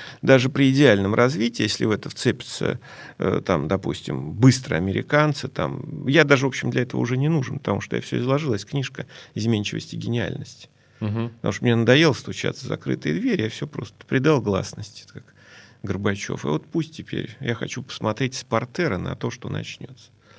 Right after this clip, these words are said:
Speaker 2: Мгм.
Speaker 1: Ну вот, и, в общем, я уже не нужен, никому не интересен, на самом
Speaker 2: Неужели
Speaker 1: деле.
Speaker 2: никто к вам не обращался из наших там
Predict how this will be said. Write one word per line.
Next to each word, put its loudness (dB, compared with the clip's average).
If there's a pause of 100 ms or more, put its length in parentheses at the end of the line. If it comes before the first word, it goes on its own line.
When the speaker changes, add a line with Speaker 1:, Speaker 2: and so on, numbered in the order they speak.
(160)
Speaker 2:
Мгм. -4
Speaker 1:
Ну 2
вот, -2
и, 0
в 0
общем, -2
я 2
уже 0
не 0
нужен, -2
никому -4
не -4
интересен, -6
на -4
самом 2
Speaker 2:
Неужели 4
Speaker 1:
деле. 6
Speaker 2:
никто 0
к -4
вам 2
не 0
обращался -4
из -6
наших -4
там -14